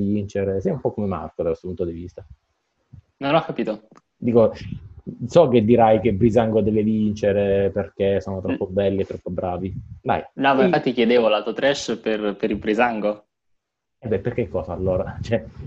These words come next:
Speaker 2: Eh, no, non
Speaker 1: abbiamo
Speaker 2: so,
Speaker 1: due che si
Speaker 2: però
Speaker 1: sono presentati come astronauti due settimane fa, dico, tre settimane, quindi,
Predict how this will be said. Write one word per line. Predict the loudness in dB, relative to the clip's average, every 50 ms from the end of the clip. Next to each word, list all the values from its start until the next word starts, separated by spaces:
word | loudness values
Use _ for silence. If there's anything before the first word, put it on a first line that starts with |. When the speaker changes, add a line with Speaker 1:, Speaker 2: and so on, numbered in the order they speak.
| -12 -12 -10 -10
Speaker 2:
Eh, | -8
no, | -8 -6
non | 0 2
Speaker 1:
abbiamo | 6 8 10 10 10
Speaker 2:
so, | 10
Speaker 1:
due | 10 8 8
che | 8 6
si | 6
Speaker 2:
però | 6 6 8 8
Speaker 1:
sono | 6 6
presentati | 6 4 4 4 4 4 4 4 4 6
come | 6 6 6 6 6
astronauti | 4 4 6 6 6 6 6 6 6 6 6 6 4 4 4
due | 4 4
settimane | 2 0 2 2 2 2 2 0 0 2
fa, | 0 0 2
dico, | 0 0 0 0 2
tre | 2 2 2
settimane, | 2 2 2 0 0 0
quindi, | 2 2 2 2